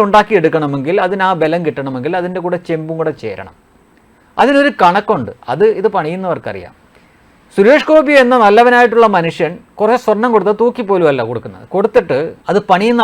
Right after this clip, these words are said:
ആളോട് പറഞ്ഞത് ആവശ്യത്തിനുള്ളത് ഉപയോഗിക്കുക, ബാക്കി എന്തെങ്കിലും ഉണ്ടെങ്കിൽ തരിക, കണക്കൊന്നും നോക്കണ്ട, താങ്കൾ താങ്കളുടെ പണിക്കൂലി പറയുക എന്നാണ് പറഞ്ഞത്. ആ സത്യ-, സത്യസന്ധനായിട്ടുള്ള ആ പണിക്കാരൻ പോലും പറയുന്നത് "എനിക്കറിയില്ല, ഇത് എത്ര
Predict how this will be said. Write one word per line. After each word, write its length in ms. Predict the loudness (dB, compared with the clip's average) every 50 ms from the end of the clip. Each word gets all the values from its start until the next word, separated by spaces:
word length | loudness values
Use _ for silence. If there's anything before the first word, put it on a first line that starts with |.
| 4
ആളോട് 260 | 4 6 4 4 4 4 2
പറഞ്ഞത് 340 | 2 2 0 -2 -4 -4 -4 -4 -6 -12 _ _ _ _ -4 -2 0
ആവശ്യത്തിനുള്ളത് 680 | 0 0 -2 -2 -4 -4 -2 0 0 0 0 0 0 -2
ഉപയോഗിക്കുക, 480 | -2 0 0 0 0 -2 -4 -6 -6 -6 -6 -8 -14 _ _ _ _ _ _ _ -8 -6
ബാക്കി 220 | -6 -6 -4 -6 -4
എന്തെങ്കിലും 300 | -4 -4 -4 -4 -4 -4 -4
ഉണ്ടെങ്കിൽ 240 | -6 -6 -8 -6 -6 -4
തരിക, 200 | -4 -4 -6 -8 -10 -12 -14 _ _ _ _ _ _ -2
കണക്കൊന്നും 460 | 0 0 0 0 -2 -2 -2 -2 -4 -4 -4
നോക്കണ്ട, 340 | -4 -4 -6 -8 -8 -8 -8 -10 -10 -8 -6
താങ്കൾ 200 | -6 -4 -4 -4 -4 -4
താങ്കളുടെ 280 | -4 -4 -6 -8 -6 -6
പണിക്കൂലി 340 | -8 -8 -8 -8 -8 -8 -6 -6
പറയുക 260 | -6 -6 -8 -10 -10
എന്നാണ് 180 | -12 -14 -14 -16 -16
പറഞ്ഞത്. 200 | -18 -18 -20 -20 _ _ _ _ _ _ _ _ _ _ _ _ _ _ _ _ _ 2
ആ 100 | 2 4 4 4
സത്യ-, 300 | 2 2 0 -2 0 0
സത്യസന്ധനായിട്ടുള്ള 760 | 0 0 2 2 0 2 2 4 4 4 4 4 4 4 4 4
ആ 40 | 4 4
പണിക്കാരൻ 360 | 2 2 2 4 4 4 4 4 4
പോലും 160 | 2 4 4 4
പറയുന്നത് 320 | 2 2 2 0 0 0 0 -2
"എനിക്കറിയില്ല, 520 | 0 2 2 4 4 4 2 2 2 2 0 0 0
ഇത് 80 | -2 -4
എത്ര 120 | -2 -2